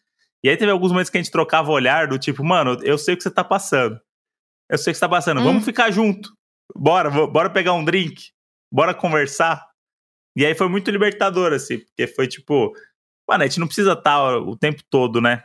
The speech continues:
Speaker 1: colado e tal, e às vezes você tem um
Speaker 2: Uhum.
Speaker 1: papo com a galera que, tipo, não tem nada a ver comigo,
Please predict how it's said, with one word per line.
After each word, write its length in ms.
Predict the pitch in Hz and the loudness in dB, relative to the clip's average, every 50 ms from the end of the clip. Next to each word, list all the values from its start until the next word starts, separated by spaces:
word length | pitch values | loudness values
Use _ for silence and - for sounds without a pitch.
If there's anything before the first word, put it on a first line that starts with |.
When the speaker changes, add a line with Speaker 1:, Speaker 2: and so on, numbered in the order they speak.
| _ _ - | _ _ -4
Speaker 1:
colado 720 | - 143 139 117 113 117 127 135 127 117 107 104 104 107 | 0 2 2 2 2 2 2 2 0 0 -2 -2 -2 -4
e 40 | 104 | -2
tal, 460 | - - 110 120 131 143 139 120 117 | -2 0 0 2 2 2 2 2 2
e 80 | 120 120 | 2 2
às 100 | 120 117 | 0 0
vezes 220 | 139 156 151 - | 0 -2 0 0
você 80 | - 175 | -2 -2
tem 200 | - 185 175 175 | 0 0 0 0
um 220 | 175 175 170 160 | 0 0 -2 0
Speaker 2:
Uhum. 60 | - | 0
Speaker 1:
papo 300 | - 147 143 143 - 147 135 | 2 2 2 0 -2 -4 -2
com 80 | - 143 | -2 0
a 40 | |
galera 580 | 131 127 123 120 131 151 180 196 175 135 120 113 | 2 2 2 4 2 2 2 2 2 0 0 -2
que, 140 | - - 143 | -2 -6 -8
tipo, 160 | 135 - 277 | -6 -6 -4
não 60 | 311 | -2
tem 100 | - 339 | 0 0
nada 100 | 339 320 | 0 0
a 40 | 320 | 0
ver 40 | 330 | -2
comigo, 380 | - - 202 180 185 170 127 | 0 0 2 2 2 2 0